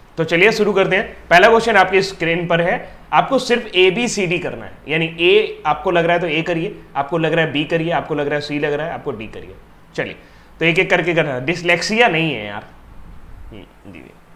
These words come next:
बहुत बढ़िया नवलेन कुमार, बहुत हो गया, बहुत दिन हो गए, ऑप्शन आ गए हैं, आप करापटा से करना शुरू करो।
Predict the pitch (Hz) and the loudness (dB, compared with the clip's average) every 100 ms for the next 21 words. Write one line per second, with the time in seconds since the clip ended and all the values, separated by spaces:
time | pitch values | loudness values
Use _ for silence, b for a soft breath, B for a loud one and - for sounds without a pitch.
0 | - - - - - 127 160 185 156 151 | -20 -20 -20 -20 -8 2 6 6 4 4
1 | 160 156 139 156 165 156 143 175 143 156 | 2 2 0 0 0 0 0 0 0 -2
2 | 147 120 120 143 - - - - - - | -4 -4 -4 -6 -8 -20 -20 -20 -20 -6
3 | - 156 175 175 139 104 98 - - - | 0 2 4 2 0 -6 -12 -16 -12 0
4 | 160 - 220 180 180 147 113 127 - 160 | 0 2 4 4 4 0 -2 -6 0 4
5 | 175 180 180 180 160 160 170 160 156 156 | 4 4 0 0 -2 0 -2 -2 -2 -4